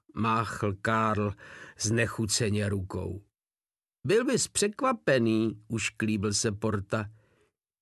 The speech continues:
„Viděl jsem opravdu tvrdé hlavy prasknout jako vaječná skořápka do pěti minut potom,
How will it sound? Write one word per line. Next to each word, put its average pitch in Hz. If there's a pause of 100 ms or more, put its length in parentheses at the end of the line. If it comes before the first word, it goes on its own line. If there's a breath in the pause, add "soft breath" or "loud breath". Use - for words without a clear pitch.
(340)
„Viděl 220
jsem 208
opravdu 202
tvrdé 160
hlavy 170
prasknout 139
jako 131
vaječná 127
skořápka 131
do 117
pěti 127
minut 127
potom, 117